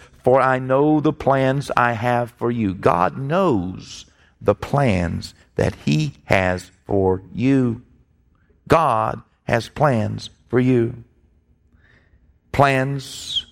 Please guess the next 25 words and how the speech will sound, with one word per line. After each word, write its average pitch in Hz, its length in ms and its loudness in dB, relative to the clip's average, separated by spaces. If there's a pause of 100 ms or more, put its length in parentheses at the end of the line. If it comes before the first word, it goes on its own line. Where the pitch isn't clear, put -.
(380)
to 135 100 0
prosper - 580 -4
you - 220 -8 (1400)
and 101 420 2
not 113 340 2
to 95 80 -2
harm 87 340 -4
you. 95 280 -6 (760)
Plans 147 800 2
to - 140 -2
give 113 360 0
you 123 460 0 (160)
hope - 500 -2 (440)
and 92 200 -4
a 101 80 0
future. 151 560 -2 (920)
God 151 400 2
has 156 160 0
predicted 143 520 -2
your 127 120 0
success, - 720 -4 (320)
and 92 160 -4
He's 82 200 -2
also 98 680 -2 (320)
planned 85 840 0